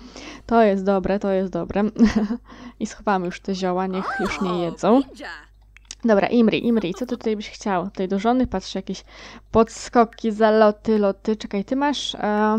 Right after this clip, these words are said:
Speaker 1: a, ukończyłeś. Za siedem godzin nawet do pracy idziesz, no proszę. A ty, Anastazja, za dwa dni. No to w sumie masz czas, żeby się pouczyć. Pouczyć się, e, pisania.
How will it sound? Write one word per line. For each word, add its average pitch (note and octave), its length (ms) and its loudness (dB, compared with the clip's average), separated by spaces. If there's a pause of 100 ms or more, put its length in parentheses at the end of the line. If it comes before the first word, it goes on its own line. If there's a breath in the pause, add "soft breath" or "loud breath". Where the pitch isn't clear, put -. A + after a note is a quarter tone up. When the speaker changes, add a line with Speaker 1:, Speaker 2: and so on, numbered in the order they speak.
(760 soft breath)
Speaker 1:
a, D#3 120 -4
ukończyłeś. G#3 760 -6 (340 soft breath)
Za A3 60 -6
siedem A#3 260 0
godzin A#3 240 2
nawet A3+ 200 0
do A3 100 -2
pracy C#4 380 -2
idziesz, G3+ 300 -6
no A3 140 -6
proszę. F#3+ 420 -12 (640 soft breath)
A A3 120 -6
ty, A#3+ 160 -2
Anastazja, A3 520 -4
za G#3 120 -12
dwa G#3 160 -6
dni. E3 240 -8
No B3 140 -4
to B3+ 120 -6
w A#3 60 -8
sumie G#3 300 -4 (300 loud breath)
masz A3 220 0
czas, G3+ 240 -2
żeby F#3+ 280 -6
się G3 240 -4
pouczyć. - 600 -2
Pouczyć A#3+ 440 -6
się, F#3+ 280 -6 (440 loud breath)
e, F#3 640 -6
pisania. F#3 460 -10